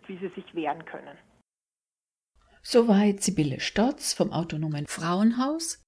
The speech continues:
Speaker 2: das am achten März am Odeonsplatz demonstriert hat. Sibylle Stotz hat ja einige Forderungen an die Politik formuliert.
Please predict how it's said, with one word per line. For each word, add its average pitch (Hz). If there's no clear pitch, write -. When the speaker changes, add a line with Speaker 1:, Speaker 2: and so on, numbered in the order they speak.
Speaker 2:
das -
am 220
achten 220
März 208
am 156
Odeonsplatz 214
demonstriert 233
hat. -
Sibylle 196
Stotz -
hat 254
ja 240
einige 214
Forderungen 196
an 196
die 185
Politik 170
formuliert. 254